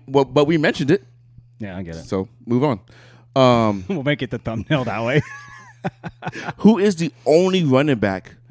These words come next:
Speaker 1: to make over a hundred million dollars?
Speaker 2: Starting out with trivia right away.
Speaker 1: Yeah.
Speaker 2: All right.
Speaker 1: Who's the only running back to make over a hundred million dollars in, in his career?
Speaker 2: Over a hundred mil in his
Speaker 1: Yes,
Speaker 2: career?
Speaker 1: in his career.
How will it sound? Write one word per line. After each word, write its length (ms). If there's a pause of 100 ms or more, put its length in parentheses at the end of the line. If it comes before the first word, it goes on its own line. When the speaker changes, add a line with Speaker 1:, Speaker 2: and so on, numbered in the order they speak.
(360)
Speaker 1:
to 100
make 300
over 200
a 40
hundred 320
million 300
dollars? 460
Speaker 2:
Starting 300
out 100
with 80
trivia 380
right 140
away. 380 (1120)
Speaker 1:
Yeah. 140 (140)
Speaker 2:
All 100
right. 180 (140)
Speaker 1:
Who's 160
the 80
only 220
running 240
back 300 (960)
to 120
make 220
over 180
a 20
hundred 240
million 140
dollars 320
in, 120 (100)
in 80
his 120
career? 340 (720)
Speaker 2:
Over 220
a 80
hundred 260
mil 160
in 60
his 120
Speaker 1:
Yes, 140
Speaker 2:
career? 200
Speaker 1:
in 60
his 100
career. 300